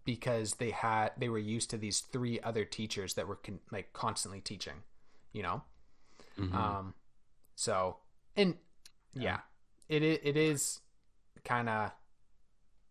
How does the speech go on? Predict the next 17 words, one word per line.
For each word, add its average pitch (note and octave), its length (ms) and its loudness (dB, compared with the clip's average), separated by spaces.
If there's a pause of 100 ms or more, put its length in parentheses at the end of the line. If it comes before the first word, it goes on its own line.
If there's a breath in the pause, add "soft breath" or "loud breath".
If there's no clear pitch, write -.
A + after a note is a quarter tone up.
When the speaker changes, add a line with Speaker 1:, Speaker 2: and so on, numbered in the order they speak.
(140)
Speaker 1:
an B2 80 -4
intriguing A2 720 -2
idea, F2+ 380 -6
I E2+ 80 -4
think, - 300 -12
and G2 100 -10
I, F#2+ 80 -6 (920)
I A#2 100 2
don't A2+ 100 4
have G2+ 160 -2
a F#2+ 40 -2
lot G#2 260 2
more G2+ 140 0
to F#2 80 -4
say G2 240 0
about F2+ 220 -2
it, - 80 -10